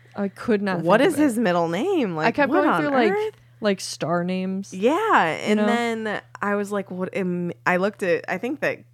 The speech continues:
Speaker 2: I think I said this to you. I was like, "I think it's a trick question. Like, I think it's just Draco Malfoy."
Speaker 1: That, yeah, we both agreed, like, "Okay, that's all we got."
Speaker 2: It's Draco Lucius Malfoy.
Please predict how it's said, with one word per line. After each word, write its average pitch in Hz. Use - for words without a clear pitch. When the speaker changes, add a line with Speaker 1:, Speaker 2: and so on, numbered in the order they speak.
Speaker 2:
I 175
think 440
I 165
said 170
this 156
to 165
you. -
I 170
was 170
like, 170
"I 151
think 185
it's 349
a -
trick 156
question. 175
Like, 123
I 151
think 170
it's 269
just 226
Draco 151
Malfoy." 202
Speaker 1:
That, 202
yeah, 196
we 185
both 202
agreed, 180
like, 170
"Okay, 170
that's 170
all 175
we 165
got." 147
Speaker 2:
It's 190
Draco 185
Lucius 160
Malfoy. 143